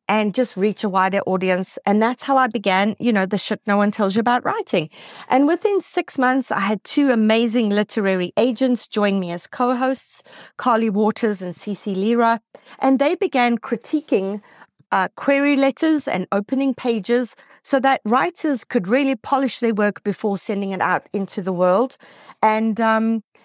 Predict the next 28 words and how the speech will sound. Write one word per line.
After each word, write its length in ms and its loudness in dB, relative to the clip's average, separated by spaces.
you 80 -2
know, 360 2
and, 240 0
and 120 2
that's 260 -2
just 220 0
really 320 2
taken 380 0
off. 220 0
And 140 2
it's 120 -2
just 160 -6
been 160 2
incredibly 840 0
rewarding 580 2
to 80 -6
have 200 0
people 380 -2
email 320 2
us 240 0
and 140 -2
say, 220 0
"You 200 -4
critiqued 500 -4
our 160 2
work. 340 0
I 100 0
was 140 0